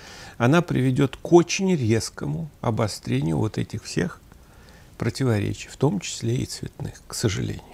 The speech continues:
Вот, ну, понятно, что многие события, которые лежат в туне, они будут спущены с крючка. То есть они такие интересные, что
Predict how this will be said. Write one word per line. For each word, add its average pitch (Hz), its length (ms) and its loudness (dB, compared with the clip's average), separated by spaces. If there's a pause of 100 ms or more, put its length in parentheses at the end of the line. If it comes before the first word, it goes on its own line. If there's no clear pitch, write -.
(840)
Вот, 151 220 2
ну, 247 100 6
понятно, 220 520 2
что 117 580 -2
многие 139 680 4 (420)
события, 143 520 0
которые 113 440 -2
лежат 117 500 -2 (380)
в - 160 -12
туне, 143 420 2
они 113 160 2
будут 123 240 -2
спущены - 540 -4
с - 80 -12
крючка. - 580 -6 (840)
То - 100 -4
есть 101 240 -4
они 104 320 2 (300)
такие 104 500 0 (340)
интересные, - 800 0 (720)
что - 440 4